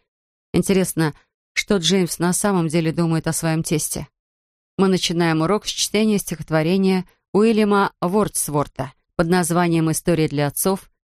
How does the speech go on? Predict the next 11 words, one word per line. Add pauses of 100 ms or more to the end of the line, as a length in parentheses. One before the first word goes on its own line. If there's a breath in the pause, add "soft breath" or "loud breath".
(140)
или
"Как
можно
воспитать
привычку
ко
лжи". (760)
Джеймс
читает
его
вслух,